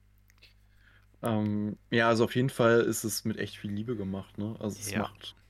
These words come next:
Speaker 1: echt viel Spaß. Und Metroid hat mir quasi jetzt ja so eine, so eine Einführung in Metroidvania, war das ja für
Speaker 2: Mhm.
Speaker 1: mich, weil ich ja nicht so viele gespielt hab. Ähm, ja, und das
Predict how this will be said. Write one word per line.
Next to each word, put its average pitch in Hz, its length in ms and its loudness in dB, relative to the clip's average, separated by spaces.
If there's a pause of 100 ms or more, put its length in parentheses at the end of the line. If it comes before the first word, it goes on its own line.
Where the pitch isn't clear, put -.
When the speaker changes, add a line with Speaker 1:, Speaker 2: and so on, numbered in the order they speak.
(200)
Speaker 1:
echt - 240 -6
viel 113 160 -2
Spaß. 107 600 -2
Und 107 140 -4
Metroid 104 320 0 (400)
hat 113 220 -4
mir 117 220 2
quasi 110 360 4
jetzt - 440 -2 (140)
ja 104 240 -2
so 101 160 -6
eine, 101 420 -4
so 110 100 -10
eine - 80 -2
Einführung 131 600 0
in 113 140 -2
Metroidvania, 127 800 -2 (220)
war - 100 -2
das - 180 -2
ja - 80 -2
für 87 100 -8
Speaker 2:
Mhm. 127 80 -6
Speaker 1:
mich, 139 180 -8 (440)
weil - 120 -2
ich - 80 -4
ja 104 60 0
nicht 104 160 -2
so - 120 -4
viele 120 280 -4
gespielt 113 380 -8
hab. 139 120 -4 (960)
Ähm, 107 540 -4 (640)
ja, 104 160 0
und 98 380 -10
das - 400 -14